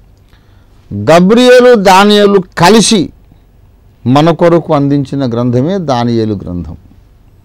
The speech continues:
అలాగే ఈ ప్రకటన గ్రంథాన్ని కూడా యోహాను రాశాడని మనం చెప్పుకుంటాం, కానీ అందులో ఒక దూత యొక్క ప్రమేయం కూడా ఉంది.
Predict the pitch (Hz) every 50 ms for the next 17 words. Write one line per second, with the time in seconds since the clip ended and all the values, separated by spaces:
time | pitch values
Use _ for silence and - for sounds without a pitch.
0 | _ _ _ _ _ _ _ _ _ _ _ _ _ _ _ _ _ _ _ _
1 | - - 151 165 170 175 175 175 151 - - 123 120 117 - 170 165 196 196 202
2 | 180 180 180 180 170 151 160 165 170 170 165 156 160 180 208 220 196 - - _
3 | _ _ _ _ _ _ _ _ _ _ _ _ _ _ _ _ _ _ _ _
4 | _ _ _ - 92 95 110 131 165 190 175 180 196 208 214 214 214 202 196 196
5 | 208 190 - 214 202 208 208 196 196 190 190 185 165 175 170 165 180 180 190 185
6 | 170 180 180 175 175 170 180 190 196 190 170 165 170 170 175 175 175 170 147 156
7 | 135 120 131 156 170 165 170 165 160 151 - - 143 139 135 135 135 135 135 131
8 | 131 127 123 120 120 113 110 104 98 98 82 -